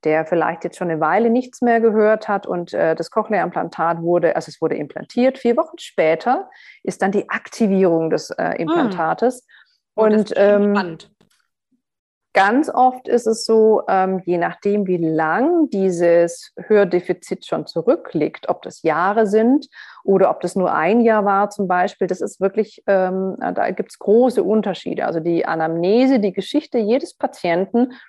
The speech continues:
Speaker 1: spielt dabei eine ganz große Rolle. Und, ähm, g-, ganz häufig erlebe ich natürlich bei den Erwachsenen, die mir natürlich auch Feedback geben können,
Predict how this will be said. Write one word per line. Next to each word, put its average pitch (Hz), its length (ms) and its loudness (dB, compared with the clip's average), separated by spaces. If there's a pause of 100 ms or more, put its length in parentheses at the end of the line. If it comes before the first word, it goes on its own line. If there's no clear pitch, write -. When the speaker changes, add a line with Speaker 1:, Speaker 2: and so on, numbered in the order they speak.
Speaker 1:
spielt - 580 -4
dabei 196 220 2
eine 185 180 0
ganz 185 340 -4
große 180 440 -4
Rolle. 175 460 0 (440)
Und, 208 360 2
ähm, 196 480 2 (120)
g-, - 420 -10 (240)
ganz 254 340 2
häufig 247 540 2
erlebe 226 420 2
ich 226 260 -2
natürlich 202 680 -2
bei 151 160 -4
den 147 140 -6
Erwachsenen, 202 560 0
die 196 100 -2
mir 185 140 0
natürlich 180 320 -4
auch 160 80 -8
Feedback 262 380 -4
geben 180 280 -2
können, 190 360 0